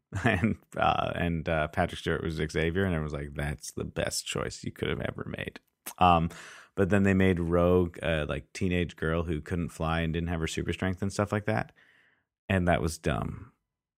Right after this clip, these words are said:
That was a bad choice on their part. Uh, according, at least in my opinion, <laughs> bad choice,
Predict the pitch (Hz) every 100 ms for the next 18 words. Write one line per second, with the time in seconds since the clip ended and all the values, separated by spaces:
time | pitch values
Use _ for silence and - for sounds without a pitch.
0 | _ _ _ _ 90 82 76 80 80 80
1 | 78 82 - 71 - - 85 76 69 -
2 | - - - _ _ _ _ _ _ _
3 | _ - 76 73 - 101 101 92 - 95
4 | - 95 87 - 87 85 71 62 - -
5 | - - - - 107 101 95 - 85 78
6 | -